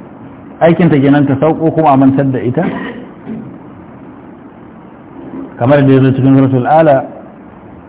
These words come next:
eh, abin nan, "سنقرئك فلا تنسى."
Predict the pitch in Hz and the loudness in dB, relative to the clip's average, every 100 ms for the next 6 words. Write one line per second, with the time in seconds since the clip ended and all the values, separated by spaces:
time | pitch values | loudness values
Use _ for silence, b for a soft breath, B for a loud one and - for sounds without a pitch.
0 | - - - - - - - - - - | -20 -20 -20 -20 -20 -20 -20 -20 -20 -20
1 | - - - 127 123 127 127 143 143 135 | -20 -20 -8 0 2 2 2 4 4 2
2 | 120 107 117 - - - - - - - | 2 -2 -6 -14 -20 -20 -20 -20 -20 -20
3 | - - - 135 156 160 143 147 135 127 | -20 -6 0 2 2 -2 -2 -2 0 2
4 | 131 127 135 165 - | 4 2 2 -2 -4